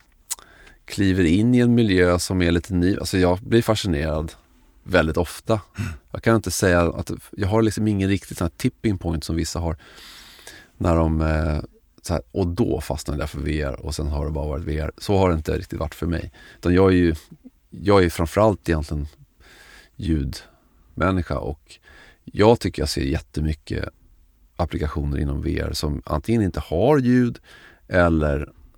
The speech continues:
Speaker 1: att det är dåligt ljud. Det kanske inte ens är spatialt ljud, fast det är, fast det är en V R-upplevelse. Då
Speaker 2: Just det.
Speaker 1: tappar man ju väldigt mycket av V R-upplevelsen.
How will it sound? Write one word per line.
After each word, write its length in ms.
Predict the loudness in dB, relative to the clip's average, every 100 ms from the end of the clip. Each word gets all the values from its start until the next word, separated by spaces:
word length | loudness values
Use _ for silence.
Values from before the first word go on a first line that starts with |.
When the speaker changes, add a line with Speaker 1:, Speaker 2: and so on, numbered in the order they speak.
| -6
Speaker 1:
att 140 | -6 -4
det 160 | -6
är 40 | -4
dåligt 500 | -4 -4 -2 -2 -4
ljud. 120 | -6
Det 80 | -2
kanske 200 | 0 0
inte 120 | 0
ens 140 | -4
är 40 | -6
spatialt 720 | -6 -6 0 0 2 -2 -4
ljud, 200 | -8 -6
fast 180 | -8 -4
det 120 | -4
är, 120 | -6 -10 _ _ _
fast 180 | -12 -2
det 100 | 2 4
är 40 | 4
en 80 | 4
V 200 | 2 2
R-upplevelse. 520 | 0 0 0 0 0
Då 180 | 6 6
Speaker 2:
Just 180 | 6
det. 40 | 2
Speaker 1:
tappar 420 | 0 -2 2 4
man 140 | 4
ju 60 | 4
väldigt 200 | 2 0
mycket 200 | -2 -2
av 80 | 0
V 120 | 0
R-upplevelsen. 680 | 0 0 0 0 -4 -8